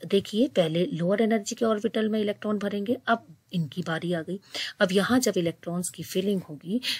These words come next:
तो यहाँ पर कैसे होगी, एक electron यहाँ आ गया और एक electron यहाँ आ गया, और यहाँ पर फॉलो हुआ, आप देख रहे हैं, Pauley's exclusion principle।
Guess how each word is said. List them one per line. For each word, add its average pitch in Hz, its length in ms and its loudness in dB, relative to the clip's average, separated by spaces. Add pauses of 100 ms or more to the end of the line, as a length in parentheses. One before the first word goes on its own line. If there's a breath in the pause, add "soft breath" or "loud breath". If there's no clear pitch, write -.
(120)
तो 180 120 0
यहाँ 240 380 0
पर 180 100 0
कैसे - 320 -4
होगी, 160 360 -6
एक 175 220 -2
electron 156 400 -8
यहाँ - 300 -4
आ 202 40 0
गया 214 180 0
और 196 180 2
एक 160 200 -6
electron 143 380 -14
यहाँ 202 300 -2
आ 165 40 -2
गया, 208 260 -2 (420 loud breath)
और 175 80 0
यहाँ 208 360 2
पर 170 120 2
फॉलो 175 440 -2
हुआ, 175 220 -2 (340 loud breath)
आप 165 220 -2
देख 175 200 -2
रहे 202 100 2
हैं, 202 80 0
Pauley's 160 380 2
exclusion 170 520 0
principle। 202 580 0